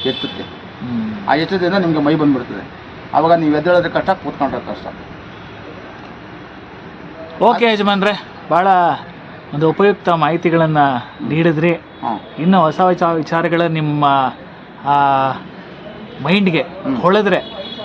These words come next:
Speaker 2: ನಮ್ಗೆ ತಿಳಿಸಿ,
Speaker 1: ಹ್ಮ್.
Speaker 2: ನಿಮ್ಮ ಮೂಲಕ ಒಂದು ಜನಗಳಿಗೆ ಉಪಯೋಗ ಆಗುವಂಥ ಮಾಹಿತಿಗಳನ್ನ,
Speaker 1: ಹ್ಮ್.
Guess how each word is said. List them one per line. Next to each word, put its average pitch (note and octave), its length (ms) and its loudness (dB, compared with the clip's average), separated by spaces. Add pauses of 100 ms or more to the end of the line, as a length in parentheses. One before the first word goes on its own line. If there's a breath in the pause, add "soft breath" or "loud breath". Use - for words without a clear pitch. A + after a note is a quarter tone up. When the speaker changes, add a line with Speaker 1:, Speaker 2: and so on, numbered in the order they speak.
(140)
Speaker 2:
ನಮ್ಗೆ D#3+ 280 2
ತಿಳಿಸಿ, G#3 500 4
Speaker 1:
ಹ್ಮ್. A#2+ 280 -8 (200)
Speaker 2:
ನಿಮ್ಮ G#3 260 6
ಮೂಲಕ G#3+ 320 4 (600)
ಒಂದು E3+ 600 4 (520)
ಜನಗಳಿಗೆ F#3+ 400 2
ಉಪಯೋಗ G3 360 4
ಆಗುವಂಥ D#3+ 420 2
ಮಾಹಿತಿಗಳನ್ನ, D3 640 0
Speaker 1:
ಹ್ಮ್. A#2+ 380 -4